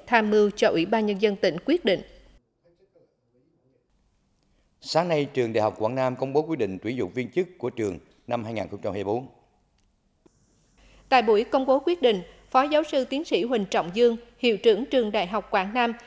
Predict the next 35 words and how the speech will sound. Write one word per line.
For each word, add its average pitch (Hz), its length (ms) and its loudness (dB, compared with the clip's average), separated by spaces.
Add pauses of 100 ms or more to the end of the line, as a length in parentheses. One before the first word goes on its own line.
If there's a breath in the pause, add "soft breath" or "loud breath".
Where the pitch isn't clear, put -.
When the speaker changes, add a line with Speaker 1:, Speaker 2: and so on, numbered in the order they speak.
(200 loud breath)
Speaker 1:
đã 220 120 4
trao 262 280 0
quyết 349 160 0
định 208 160 0
công 240 260 0
nhận 214 180 -4
kết 320 220 -2
quả 202 200 0
kỳ 233 180 -2
thi 240 200 -2
tuyển 226 240 -4
dụng 180 180 0
viên 226 160 -2
chức 311 180 -6
của 196 140 2
trường 202 280 2 (260 loud breath)
cho 247 140 4
mười 226 220 0
bảy 190 240 -2
thí 294 200 -2
sinh 226 280 -2
trúng 240 240 0
tuyển. 202 240 2 (420 soft breath)
Trong 254 200 2
đó 240 200 0
có 320 140 0
mười 262 240 0
sáu 220 220 -6
thạc 226 240 -6
sĩ 214 240 -2
ở 202 100 0
vị 202 180 -2
trí 233 240 -2
việc 262 240 -4
làm 190 200 -2